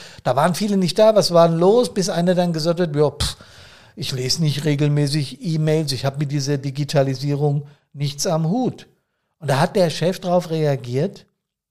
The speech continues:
„Wenn du moderne Kommunikation nicht abkannst, dann hast du eben Pech gehabt. Du musst auf E-Mails halt reagieren.“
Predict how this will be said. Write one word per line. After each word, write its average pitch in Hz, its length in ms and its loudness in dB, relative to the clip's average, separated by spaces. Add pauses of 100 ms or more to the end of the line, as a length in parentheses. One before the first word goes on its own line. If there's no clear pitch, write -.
(360)
„Wenn 151 140 -2
du 202 100 4
moderne 185 540 4
Kommunikation 175 1120 2
nicht 147 180 -4
abkannst, 175 640 -4 (320)
dann 139 200 2
hast 160 200 2
du 196 40 -2
eben 185 340 0
Pech - 380 -2
gehabt. - 440 -10 (260)
Du 165 100 4
musst 165 320 4
auf 160 140 2
E-Mails 175 400 2
halt 135 240 -2
reagieren.“ 127 640 -2